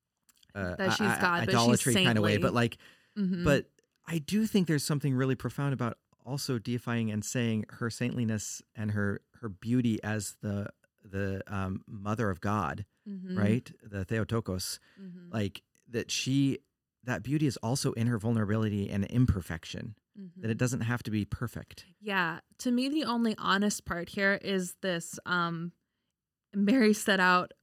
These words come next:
Speaker 2: with great haste to a Judean town, right? She just, she picks up and she, she hightails it
Speaker 1: She
Speaker 2: to
Speaker 1: basically,
Speaker 2: Elizabeth.
Speaker 1: she's basically says, "I gotta go be with somebody right now
Speaker 2: Yeah.
Speaker 1: who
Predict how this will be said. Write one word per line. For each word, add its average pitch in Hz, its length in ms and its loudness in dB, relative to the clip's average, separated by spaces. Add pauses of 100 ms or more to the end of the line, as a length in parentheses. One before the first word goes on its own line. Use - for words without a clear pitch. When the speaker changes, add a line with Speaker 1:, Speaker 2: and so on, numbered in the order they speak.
(100)
Speaker 2:
with 185 220 -4
great 202 260 4
haste 185 720 2
to 214 160 8
a 190 80 10
Judean 175 560 2
town, 196 500 0 (440)
right? 202 380 2
She 214 220 4
just, 190 260 4 (160)
she 220 220 -2
picks 240 320 0
up 226 180 4
and 196 160 0
she, 185 220 0 (600)
she - 200 -2
hightails 190 760 -2
it 151 160 -8
Speaker 1:
She 175 120 2
Speaker 2:
to 139 40 2
Speaker 1:
basically, 170 280 6 (180)
Speaker 2:
Elizabeth. 147 320 2
Speaker 1:
she's 147 140 6
basically 147 380 4
says, 123 240 2 (220)
"I 101 800 0
gotta 98 380 -2
go 95 240 0
be 87 180 -2
with 85 160 -4
somebody 87 380 -2
right 92 180 -4
now 98 160 2
Speaker 2:
Yeah. 175 260 8
Speaker 1:
who 151 140 4